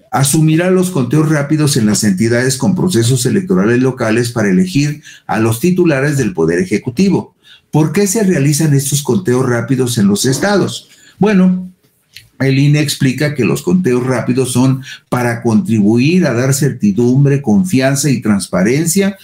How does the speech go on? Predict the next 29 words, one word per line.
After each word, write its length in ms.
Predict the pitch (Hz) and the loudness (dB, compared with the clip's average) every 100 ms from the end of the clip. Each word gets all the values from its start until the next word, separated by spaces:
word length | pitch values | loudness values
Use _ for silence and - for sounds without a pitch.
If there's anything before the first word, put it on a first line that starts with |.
| - - | -20 -4
a 80 | 104 | 0
los 240 | 135 147 | 0 0
procesos 520 | 117 113 127 - 120 | -2 0 -2 -2 -2
electorales, 880 | 101 90 90 101 123 147 180 - - - - - _ - | 0 -2 0 0 0 0 0 0 -6 -20 -20 -20 _ -2
eh, 220 | 110 117 | 0 0
federales 460 | 131 120 117 127 | 0 0 0 0
y 40 | 135 | 2
locales 540 | 143 143 139 139 156 | 0 0 -2 0 0
y 60 | 156 | 0
garantizar 600 | 120 104 92 104 123 135 | 0 0 -2 -2 -2 -2
que 100 | 143 | 0
la 200 | 123 107 | 0 0
ciudadanía 840 | - 117 101 95 101 135 147 151 | -2 0 0 2 2 2 2 -2
cuente 400 | 147 127 123 - | -2 -2 0 -2
con 160 | - 104 | 0 2
una 200 | 170 185 | 2 2
fuente 340 | 180 156 139 | 0 -2 0
de 80 | 117 | -2
información 640 | 107 101 98 98 131 135 - | -2 -2 -2 0 0 0 0
preliminar 720 | 175 196 160 131 117 117 - | 0 2 2 2 0 -2 -4
oficial 840 | - 180 - 185 - 131 117 214 - _ - - | -2 -2 0 -2 -2 -2 0 -2 -2 _ -20 -4
y 140 | 139 143 | -2 0
confiable 720 | 202 185 180 139 156 175 180 | 0 2 0 0 -2 -2 -6
de 220 | 135 160 | -4 -2
manera 480 | 170 120 113 117 117 | 0 0 0 0 0
oportuna. 760 | 110 95 92 90 92 90 92 - - - - _ | -2 -2 -4 0 0 2 -2 -6 -20 -20 -20 _
Por 180 | - 160 | -2 0
eso 220 | 180 190 | 2 0
los 340 | 160 123 107 | 0 0 -2